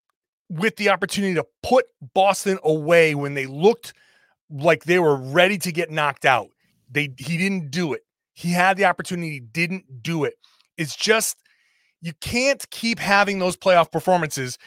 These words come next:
and then get eliminated and then go to the team and be like, "Hey, where's all the money you promised me?" Like, man, what, where's, where's the basketball you promised us?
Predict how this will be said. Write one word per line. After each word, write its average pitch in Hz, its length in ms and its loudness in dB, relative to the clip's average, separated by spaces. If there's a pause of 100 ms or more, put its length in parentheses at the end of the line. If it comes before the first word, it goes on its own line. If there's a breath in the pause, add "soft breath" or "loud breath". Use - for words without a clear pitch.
(240 soft breath)
and 202 180 4
then 233 240 2 (460)
get 247 320 2
eliminated 208 960 0 (480)
and 240 180 6
then 254 160 6
go 254 220 4
to 269 80 2
the 240 120 -4
team 302 280 -2
and 233 100 -4
be 226 60 0
like, 214 180 2 (140 soft breath)
"Hey, 339 260 2
where's 262 320 4
all 285 160 10
the 277 100 0
money 320 280 4
you 330 80 0
promised 151 400 -2
me?" 123 160 -6 (400 soft breath)
Like, 311 180 2 (480)
man, 277 540 4 (340)
what, 208 920 -6
where's, 247 680 0 (140)
where's 240 380 -2
the 262 80 2
basketball 254 600 -2
you 262 140 -4
promised 277 420 -4
us? 302 460 4